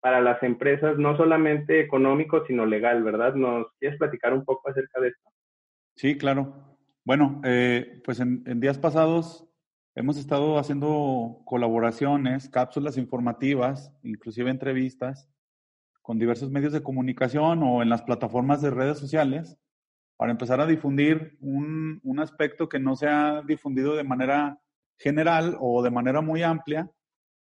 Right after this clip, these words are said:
Speaker 2: eh, sobre las consecuencias legales que trae, eh, la pandemia, ¿sí? La pandemia no nada más es el tema relacionado con, con lo sanitario, sino que lleva consigo pros-, consecuencias legales,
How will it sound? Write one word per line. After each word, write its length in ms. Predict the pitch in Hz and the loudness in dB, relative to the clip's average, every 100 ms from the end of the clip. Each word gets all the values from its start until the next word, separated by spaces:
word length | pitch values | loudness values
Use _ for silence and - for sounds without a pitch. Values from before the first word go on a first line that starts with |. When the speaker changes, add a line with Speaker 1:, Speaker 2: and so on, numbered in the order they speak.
| _ | _
Speaker 2:
eh, 640 | - 120 117 113 113 110 113 | -6 -2 0 2 2 0 -4
sobre 300 | - 117 117 | -2 0 2
las 160 | 117 | 0
consecuencias 580 | - 117 123 - 123 160 | -2 -8 -6 -4 -2 -2
legales 380 | 156 135 143 151 | 0 0 -2 -4
que 60 | 135 | -8
trae, 560 | - 127 127 139 143 143 _ _ _ _ _ | -4 -2 0 0 -4 -8 _ _ _ _ _
eh, 340 | 113 110 110 107 | -10 -6 -6 -4
la 220 | 107 - | -4 -4
pandemia, 560 | 110 110 147 165 120 - _ _ _ _ | -4 0 0 -2 -6 -12 _ _ _ _
¿sí? 340 | - 123 147 _ _ _ _ | -10 -8 -10 _ _ _ _
La 180 | - 110 | -8 -6
pandemia 360 | 117 110 117 139 | -2 -2 0 0
no 80 | 143 | 0
nada 240 | 143 147 | 0 0
más 340 | 147 143 143 - | 0 -4 -6 -8
es 200 | 127 - | -8 -4
el 220 | 139 131 | -6 -6
tema 260 | 131 127 139 | -8 -4 -4
relacionado 640 | 135 123 117 117 120 127 | -4 -6 -6 -6 -6 -6
con, 460 | 131 117 110 104 101 _ _ _ _ _ | -6 -4 -2 -4 -8 _ _ _ _ _
con 240 | - 110 110 | -8 -2 0
lo 140 | 113 | 2
sanitario, 680 | 120 131 156 180 151 147 175 - | 2 0 2 2 2 2 -2 -8
sino 320 | 120 110 107 | -4 -4 -4
que 560 | 110 107 107 107 107 - _ _ | 0 2 2 0 -2 -8 _ _
lleva 280 | 107 110 135 | -2 0 0
consigo 560 | - 117 123 120 135 131 | -2 -4 -2 0 0 -2
pros-, 300 | 113 107 _ | -8 -10 _
consecuencias 600 | - 107 110 113 107 135 | -16 -12 -8 -8 -6 -4
legales, 500 | 127 117 120 131 | -2 0 -2 -6